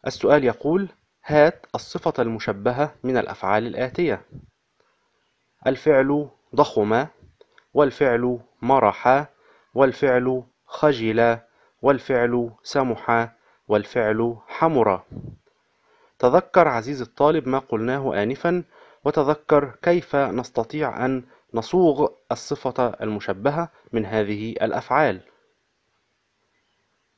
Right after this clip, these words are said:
والآن هيا نتعرف على إجابة هذا السؤال. الفعل ضخم الصفة المشبهة منه تأتي ضخم، أما الفعل مرح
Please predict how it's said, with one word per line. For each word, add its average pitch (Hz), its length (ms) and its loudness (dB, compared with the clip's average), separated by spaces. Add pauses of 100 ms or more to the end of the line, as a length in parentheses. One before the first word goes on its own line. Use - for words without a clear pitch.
(220)
والآن 123 540 0 (100)
هيا 156 320 0
نتعرف 120 640 0
على 117 380 2
إجابة 110 480 0
هذا 104 240 -4
السؤال. 117 540 2 (580)
الفعل 165 640 0
ضخم 139 540 2 (120)
الصفة 127 400 -6
المشبهة 127 640 -4
منه 127 480 -2 (380)
تأتي - 540 -2 (500)
ضخم، 107 440 -2 (880)
أما 170 220 4
الفعل 127 560 2 (140)
مرح 127 640 2